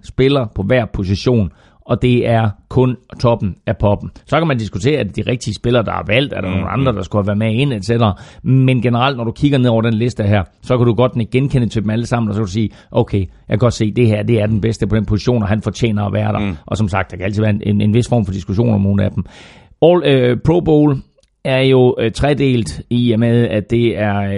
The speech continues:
Speaker 1: øh, trænere og spillere, pressen og fans, som er med til at vælge dem. Og, øh, det giver til tider nogle ret,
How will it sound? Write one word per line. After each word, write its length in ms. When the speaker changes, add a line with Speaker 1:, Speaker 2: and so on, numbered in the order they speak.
Speaker 1:
øh, 60
trænere 300
og 40
spillere, 460
pressen 400
og 280
fans, 560
som 260
er 40
med 160
til 140
at 180
vælge 200
dem. 240
Og, 460
øh, 140
det 220
giver 380
til 160
tider 320
nogle 300
ret, 180